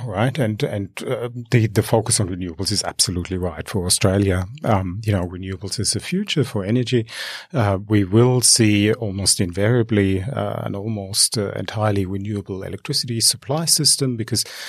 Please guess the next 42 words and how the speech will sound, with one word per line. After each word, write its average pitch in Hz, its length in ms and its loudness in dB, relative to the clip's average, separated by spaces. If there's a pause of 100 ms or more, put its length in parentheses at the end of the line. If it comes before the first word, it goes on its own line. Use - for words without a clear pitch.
(100)
simply 110 300 4
wind 113 260 6
and 98 120 2
solar 98 320 2
are 98 80 0
now 98 160 -2
the 104 100 4
cheapest 156 400 4
options - 380 -8
for 104 120 -8
any 98 160 -4
new 98 220 -2
build, 139 340 0
and 113 200 -2
they're 98 80 -2
beginning 95 560 0
to, 95 260 -2 (460)
uh, 104 500 -2
to, 107 420 -6
uh, - 140 -4
to 123 160 -2
seriously 110 400 4
compete 107 380 -2
with 110 160 -2
the 110 120 2
existing 107 520 2
fossil - 280 -4
fuel 104 280 -2
powered, 92 420 -2
uh, 104 320 -6
stations - 560 -2
as - 160 -6
well. 151 240 -4 (460)
Um, 120 280 2
we 143 200 0
can 180 160 0
also 196 340 0
see, 110 560 2
uh, 107 60 0
we 98 160 -2
will 165 180 -2
probably 92 400 -4